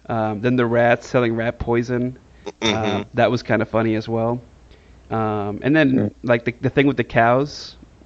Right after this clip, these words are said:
Speaker 1: th-, I think that was my favorite thing. 'Cause, of course, cows can't milk themselves.
Speaker 2: Right.
Speaker 1: Right? They need, so
Speaker 2: Right.
Speaker 1: they need somebody, and they're not very bright either. So, uh, I think whoever partners up with these cows are gonna get, uh, taken advantage of.
Speaker 2: <laughs>
Speaker 1: Um,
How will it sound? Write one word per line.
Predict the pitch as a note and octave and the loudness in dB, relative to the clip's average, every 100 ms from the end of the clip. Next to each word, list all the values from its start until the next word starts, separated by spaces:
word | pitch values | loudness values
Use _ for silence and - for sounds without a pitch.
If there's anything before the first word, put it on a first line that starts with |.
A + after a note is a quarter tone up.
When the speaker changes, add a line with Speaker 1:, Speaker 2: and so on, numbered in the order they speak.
| - - | -20 -6
Speaker 1:
th-, | A2 | -2
I | C#3 | 0
think | D3+ | 2
that | C#3 | 2
was | C3 | 2
my | C3 | 0
favorite | A#2+ B2+ A#2 A#2 - | 0 0 0 -2 -2
thing. | A#2 B2 C#3+ - - - - | 0 0 -4 -12 -20 -20 -10
'Cause, | - C#3+ | 0 2
of | D3 | 2
course, | - E3+ D#3+ | 2 0 0
cows | - E3 F#3+ | 0 2 2
can't | - D3+ A#2 | 0 0 2
milk | B2 E3+ - | 2 2 0
themselves. | B2 A#2+ A#2+ A#2 C#3 D#3 - - - - - - | -6 -4 -6 -6 -6 -10 -16 -20 -20 -20 -12 -2
Speaker 2:
Right. | A2+ F#2 - _ - | 2 2 -2 _ -6
Speaker 1:
Right? | A#2+ C3+ - - _ | -2 -2 -4 -14 _
They | C3 | -4
need, | B2+ A#2+ | -2 0
so | |
Speaker 2:
Right. | G2+ | 0
Speaker 1:
they | B2 | 2
need | C3+ D3+ D#3+ | 0 0 0
somebody, | B2+ A#2 A2+ B2 | -4 -4 -4 -2
and | C3 | 0
they're | D3 | 0
not | F3+ E3+ | 0 0
very | C#3+ | 0
bright | C3 B2+ C3 A#2+ | 0 -2 0 0
either. | A#2+ G#2+ F#2+ | -4 -6 -8
So, | - A2+ A2 G2 - - - - | -8 -8 -6 -10 -14 -20 -20 -10
uh, | - A2 | -4 -4
I | |
think | G#2 B2+ | -2 0
whoever | B2+ A#2+ A#2 | 2 2 2
partners | - F#2 A2+ A2+ | 2 2 2 0
up | G#2 | -4
with | G#2 | -6
these | A2 | -10
cows | - G2+ G2+ G#2+ | -4 -2 -2 -4
are | G2+ | -6
gonna | G2 G2 | -4 -6
get, | G2 G#2+ G#2+ - | -6 -6 -6 -4
uh, | G2+ F2+ - - | -2 0 -2 -2
taken | A2+ A2 G#2 | -2 0 -4
advantage | D#2+ G2+ G#2 - | -4 -4 -2 -4
of. | B1+ A2+ - - - - - | -8 -8 -16 -20 -20 -12 -6
Speaker 2:
<laughs> | - - - - - - - | -6 -6 -16 -20 -20 -20 -2
Speaker 1:
Um, | B2 A2+ A2 G#2 G2+ | 2 4 2 -2 -4